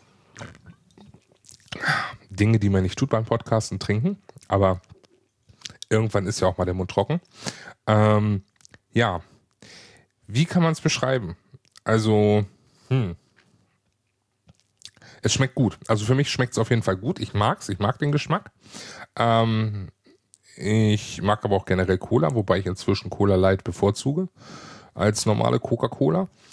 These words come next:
Ähm, aber es schmeckt komplett anders. Ich würde es, ja,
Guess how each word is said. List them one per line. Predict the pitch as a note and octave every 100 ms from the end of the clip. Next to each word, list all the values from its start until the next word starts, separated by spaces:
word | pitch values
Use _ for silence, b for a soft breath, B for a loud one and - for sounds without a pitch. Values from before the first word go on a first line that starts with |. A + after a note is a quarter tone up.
| B B -
Ähm, | A2 G#2+ G#2+ G#2 b _ _ -
aber | - G#2+
es | G#2+
schmeckt | C#3 -
komplett | B2 - A2+
anders. | A2+ C#3 D#3 -
Ich | F2+ - - -
würde | G#2 G#2+ C3+ D#3 D3 C3
es, | C#3 - -
ja, | A2+ G#2 F2